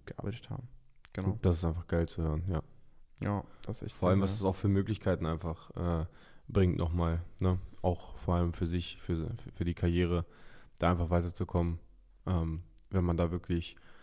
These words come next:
Speaker 2: strukturiert, richtig geil an sich arbeiten kann und dann auch einfach diese Ergebnisse sehen kann. Und das gibt einem selber ja auch voll den Conf-, Confidence-Boost, ähm, da weiterzumachen, ne?
Speaker 1: Ja.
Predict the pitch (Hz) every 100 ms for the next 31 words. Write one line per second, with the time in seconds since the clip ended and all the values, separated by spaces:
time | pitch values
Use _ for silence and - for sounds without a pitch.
0 | - - - - 127 123 101 101 101 -
1 | - - - - - - - - - -
2 | 101 107 101 92 95 90 90 82 87 85
3 | 98 92 73 90 87 85 87 73 82 -
4 | 80 82 87 80 80 76 87 82 85 85
5 | 82 76 80 80 78 76 - 80 - 80
6 | 82 80 85 85 69 - - - 82 78
7 | 78 85 78 - - 95 92 85 82 -
8 | 87 85 - - - - - - - -
9 | 80 78 78 - - - - - 82 80
10 | - - 90 90 92 - 85 85 80 -
11 | - - 82 82 - - - - - -
12 | 107